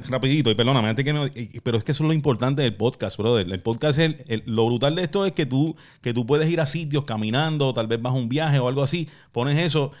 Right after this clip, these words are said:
y, y, y diferencia a la radio, ¿verdad? Que en la radio,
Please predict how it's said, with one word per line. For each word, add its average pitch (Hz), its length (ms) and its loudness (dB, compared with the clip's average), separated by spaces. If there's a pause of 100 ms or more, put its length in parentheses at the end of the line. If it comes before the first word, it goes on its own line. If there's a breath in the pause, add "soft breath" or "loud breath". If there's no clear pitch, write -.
(160 soft breath)
y, 120 280 -6
y, 113 560 -2
y 110 500 -4
diferencia 117 640 0
a 151 40 2
la 147 140 2
radio, 135 420 2
¿verdad? 120 200 0
Que 147 60 -4
en 131 80 0
la 110 60 -2
radio, 120 360 0